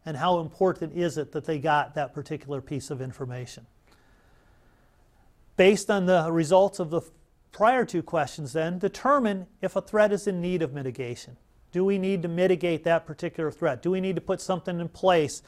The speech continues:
so that the threat we identified will be protected against?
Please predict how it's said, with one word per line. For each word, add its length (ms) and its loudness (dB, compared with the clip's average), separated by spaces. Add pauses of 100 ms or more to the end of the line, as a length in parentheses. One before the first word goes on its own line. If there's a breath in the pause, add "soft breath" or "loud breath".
(360 soft breath)
so 260 4
that 160 4
the 80 -2
threat 360 4
we 160 2
identified 800 2
will 240 2
be 160 -2
protected 640 -4
against? 500 -12